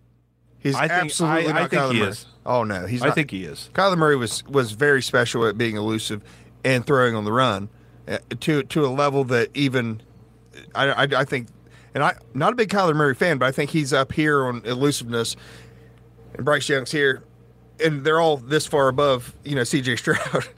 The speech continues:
Speaker 1: <laughs> Don't get me wrong, you know, th-, they, they both extend the plays incredibly well. But my, my thing is, as much as I bash on Kyler Murray, like, he's a thick built kid.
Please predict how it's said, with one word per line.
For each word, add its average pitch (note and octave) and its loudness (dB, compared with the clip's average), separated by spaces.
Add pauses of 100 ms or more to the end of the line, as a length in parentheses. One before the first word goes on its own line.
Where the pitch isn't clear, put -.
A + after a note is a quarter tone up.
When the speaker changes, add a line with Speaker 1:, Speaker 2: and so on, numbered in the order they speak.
(140)
Speaker 1:
<laughs> - -8
Don't F#3 2
get F#3+ 2
me D#3+ 2
wrong, D3+ 2 (340)
you E3 -2
know, D3+ 4
th-, C#3+ -8
they, F3 0
they D#3+ 0
both E3+ 0
extend D3 -2
the C3 -6
plays D3+ 0
incredibly C3 -2
well. C#3+ 2
But C3 -2
my, E3 0
my F3 0
thing D#3+ -2
is, C#3 -2
as B2+ -6
much E3+ 0
as E3+ -6
I D3+ 2
bash C#3+ 0
on C#3+ -2
Kyler C#3+ 0
Murray, C3+ 0 (600)
like, D#3 -4
he's D#4 0
a - 2
thick - -4
built B2+ 0
kid. F#3+ 0